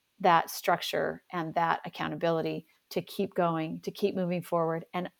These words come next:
this is probably the first homeschool year, Jerry Lynn, where we really finished strong and we were done by May, right? <laughs> It's not dragging out into the summer. It's not, "Oh yeah, well, we didn't hit that. And okay, we'll do more science next year," <laughs> right?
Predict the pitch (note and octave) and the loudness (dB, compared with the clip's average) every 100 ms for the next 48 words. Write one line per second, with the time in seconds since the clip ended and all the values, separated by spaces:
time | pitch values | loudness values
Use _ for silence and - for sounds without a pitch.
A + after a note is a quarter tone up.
0 | - C#4+ D4+ A3+ - C4+ D4+ G#3 - G#3+ | -4 -2 0 -2 -4 -2 2 2 0 -2
1 | - G#3 G#3 - B3+ B3+ C4 B3 B3 A#3+ | -4 -10 -10 -8 -4 0 0 0 0 0
2 | A#3 C4 C4+ _ _ _ _ _ _ - | 2 0 -2 _ _ _ _ _ _ 8
3 | A#3 B3+ B3+ D4+ C4+ - A3+ A#3+ F3+ - | 10 12 10 8 6 6 8 10 8 0
4 | - - - F#3+ A3 - - - F#3 G#3 | -8 -8 4 8 8 6 0 0 6 8
5 | A3 F#3+ G3+ F3+ C#3 F#3 - - _ _ | 10 8 8 6 2 2 0 -2 _ _
6 | - G3+ F3+ C4 D4 - - - - - | 2 8 12 12 8 2 -6 -10 -6 4
7 | F4 - D4+ C4 - - A#3+ A#3+ B3+ A#3+ | 4 4 6 8 8 8 10 10 10 8
8 | A3+ A3+ A3 G#3+ - C#4 C#4 C#4 C#4+ C#4+ | 8 6 4 4 8 8 10 8 8 6
9 | - - - D#4 D4 C#4+ - B3 A#3+ - | 4 -8 -8 -4 0 2 10 12 12 12
10 | B3+ A#3+ A3 G#3+ G#3 G3 G#3+ B3 A#3+ G#3 | 10 10 10 8 6 6 4 4 4 2
11 | A3+ - F#3+ F3+ F3+ F#3 F3+ A#3+ B3+ B3 | 2 6 6 6 4 2 0 -2 2 2
12 | G#3 A3+ A#3+ C#4 A#3+ A#3+ A#3+ A3+ G3 - | 4 4 4 6 6 4 4 2 2 0
13 | A3+ - - F#3 - - - - | 0 0 0 2 0 8 10 10